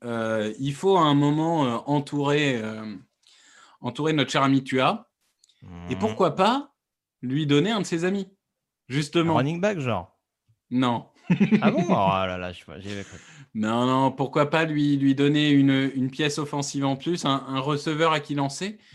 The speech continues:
Speaker 1: Et je me dis qu'ils ont déjà un, un Devante Parker, mais il leur manque peut-être, euh, cette petite étincelle, ce petit joueur explosif, cette menace profonde.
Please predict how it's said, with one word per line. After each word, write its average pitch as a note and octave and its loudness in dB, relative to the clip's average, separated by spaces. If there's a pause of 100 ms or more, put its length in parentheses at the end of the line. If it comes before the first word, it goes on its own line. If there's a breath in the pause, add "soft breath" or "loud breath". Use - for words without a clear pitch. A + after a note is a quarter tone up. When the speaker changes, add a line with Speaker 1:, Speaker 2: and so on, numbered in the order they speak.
(400 loud breath)
Speaker 1:
Et C#3+ 0
je D#3 -6
me E3+ -2
dis F3+ -8
qu'ils D3 -4
ont D3+ -2
déjà D3 0
un, A#2 -4
un A#2 -4
Devante A#2+ -6
Parker, C3 -6
mais C3 0
il B2+ -4
leur C3+ 0
manque D3 -2
peut-être, D#3 -4
euh, A#2 -6
cette C#3 -10
petite E3+ -8
étincelle, F3 -2
ce - -10
petit C#3+ -8
joueur D3+ 0
explosif, D3+ -4
cette A#2+ -10
menace C#3 0
profonde. D#3 -8